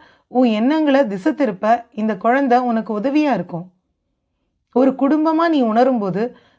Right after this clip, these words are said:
தேவையில்லாத விஷயங்கள் காணாமல் போயிடும். புகழ் அம்மா,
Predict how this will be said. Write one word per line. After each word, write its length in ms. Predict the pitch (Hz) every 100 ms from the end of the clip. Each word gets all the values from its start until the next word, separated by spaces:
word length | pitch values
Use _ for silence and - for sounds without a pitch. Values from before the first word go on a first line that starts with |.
| _
தேவையில்லாத 640 | 247 277 311 294 277 294
விஷயங்கள் 640 | 277 - 254 247 277 233 180
காணாமல் 480 | 226 262 330 302
போயிடும். 360 | 196 185 165 175 _ _ _ _ _ _ _ _ _ _ _ _ _
புகழ் 380 | - 190 226 254
அம்மா, 500 | 247 220 240 190 180